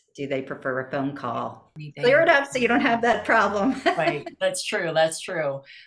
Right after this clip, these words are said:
Speaker 2: Okay. So
Speaker 1: <laughs>
Speaker 2: Speaking in Thumbs, you think that's a good book for someone to, uh, check out. Uh, let's talk about the five love languages. Like, you mentioned a couple
Speaker 1: Mm-hmm.
Speaker 2: things earlier in the introduction that there, there's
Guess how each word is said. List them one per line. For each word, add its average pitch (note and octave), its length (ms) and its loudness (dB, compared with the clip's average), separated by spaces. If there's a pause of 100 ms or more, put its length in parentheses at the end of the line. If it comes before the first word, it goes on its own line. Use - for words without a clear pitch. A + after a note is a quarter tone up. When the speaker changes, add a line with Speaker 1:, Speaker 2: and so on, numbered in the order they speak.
(160)
Speaker 2:
Okay. A#3+ 420 0
So A#3 520 2
Speaker 1:
<laughs> - 0 -
Speaker 2:
Speaking D#4 520 -2
in C#4+ 180 -4
Thumbs, F#3 520 2
you F3+ 240 -8
think F#3+ 180 -4
that's F#3+ 220 0
a G3+ 40 -6
good F#3 280 -8
book D#3+ 320 4
for E3+ 120 -6
someone D#3+ 360 -4
to, D#3 360 -8
uh, C#3+ 480 0 (440)
check F3+ 360 -4
out. D#3 480 2 (120)
Uh, F3+ 280 -2
let's F3+ 320 -2
talk D4+ 320 -4
about G#3+ 420 -2
the G#3 80 -2
five A3 320 -4
love A3+ 220 -2
languages. C#3+ 760 -6
Like, F3 280 -4 (260)
you G#3+ 140 -6
mentioned A3 400 -2
a E3+ 40 -6
couple G#3 320 -4
Speaker 1:
Mm-hmm. F#3+ 80 -8
Speaker 2:
things F3+ 280 -4
earlier F3+ 560 -2
in E3 180 -6
the D#3 160 -8
introduction D#3 720 -4
that C3+ 380 0 (580)
there, E3+ 300 -6
there's E3 400 -6